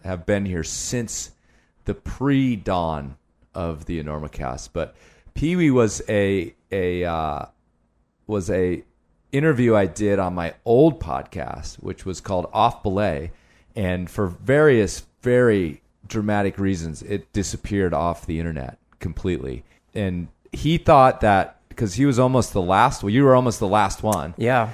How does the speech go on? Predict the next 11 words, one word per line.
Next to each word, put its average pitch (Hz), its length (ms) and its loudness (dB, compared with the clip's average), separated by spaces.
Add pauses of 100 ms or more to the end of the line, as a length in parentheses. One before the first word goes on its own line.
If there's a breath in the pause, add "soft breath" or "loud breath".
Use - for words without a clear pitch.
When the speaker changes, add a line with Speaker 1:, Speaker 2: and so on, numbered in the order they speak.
(280 loud breath)
Speaker 1:
And 104 160 -6
so - 160 2
you 117 280 2
figured 123 400 0
that 101 200 2
it 95 100 -2
was 98 200 -4
killed 117 500 0
because 92 640 -4
of 90 360 -4
the 87 180 -4